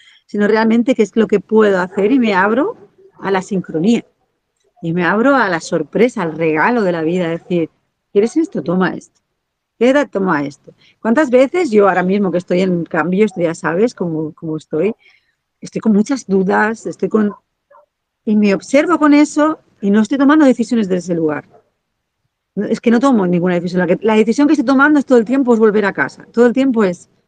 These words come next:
"Ok, estoy en duda, respiro. Ok, estoy todavía en duda, respiro.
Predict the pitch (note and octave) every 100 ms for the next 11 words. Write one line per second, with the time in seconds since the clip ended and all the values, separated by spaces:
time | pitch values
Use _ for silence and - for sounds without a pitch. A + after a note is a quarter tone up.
0 | - A#3+ A#3+ F#3+ D#3+ F3 A#3 G3+ F3 D3
1 | - _ - - F3+ F#3+ D#3+ - _ _
2 | _ _ _ - A#3 B3+ A3+ F#3 G3 B3
3 | B3 A3+ G3+ F3 - G3+ - F3 D#3+